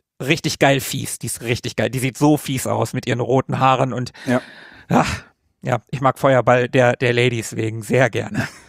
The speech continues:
Speaker 2: <laughs> Ja, merk ich schon. Ja, Feuerball. Meine Nummer eins, Markus.
Speaker 1: Guter Pick.
Speaker 2: Ja, danke, danke.
Speaker 1: Okay, meine Nummer eins.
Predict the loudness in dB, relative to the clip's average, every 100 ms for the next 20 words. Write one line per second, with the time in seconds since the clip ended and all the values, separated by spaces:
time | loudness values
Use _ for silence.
0 | _ -6 -6 -4 -6 -6 -8 -12 -14 -12
1 | -12 -14 _ _ _ -18 -18 -18 -20 -20
2 | _ _ _ _ _ 2 4 4 2 -4
3 | -16 -20 -20 _ _ 2 4 4 4 2
4 | 0 -6 -20 -20 -20 -20 _ -8 -2 2
5 | 4 4 4 2 2 0 -2 -12 -16 _
6 | _ 0 0 0 -4 -6 -16 _ _ -2
7 | 2 2 2 0 -12 0 2 2 -2 -12
8 | -10 -6 -6 -6 -10 _ -20 -20 -18 -16
9 | -16 -18 -20 -20 _ _ _ -8 0 2
10 | 2 -2 -8 -2 2 2 2 0 -2 -2
11 | -2 -4 -4 -8